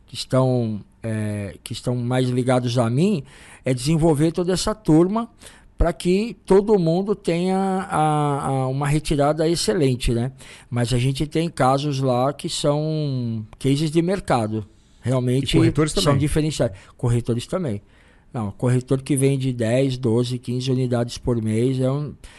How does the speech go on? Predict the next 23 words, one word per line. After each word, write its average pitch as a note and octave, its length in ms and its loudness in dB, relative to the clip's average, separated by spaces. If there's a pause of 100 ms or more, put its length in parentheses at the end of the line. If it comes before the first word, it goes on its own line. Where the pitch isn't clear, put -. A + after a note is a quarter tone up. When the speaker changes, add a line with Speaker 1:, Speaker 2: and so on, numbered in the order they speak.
(120)
Speaker 1:
realmente, D#3 520 4
a, C#3+ 100 4
a D#3+ 180 0
velocidade F3+ 760 4
de F#3 140 0
venda D#3 280 4
do D3 120 2
econômico, D3 600 2
ela E3 140 2
é - 20 6
muito D#3+ 280 0
maior. E3 420 4 (380)
No F#3+ 200 4
al-, E3 240 6
no F3 160 0
médio E3 320 2
alto C3+ 240 4
padrão, B2+ 720 2 (260)
a B2+ 120 -2
jornada C3+ 920 2 (200)
é B2+ 100 -2
mais D#3+ 300 0
longa E3 560 4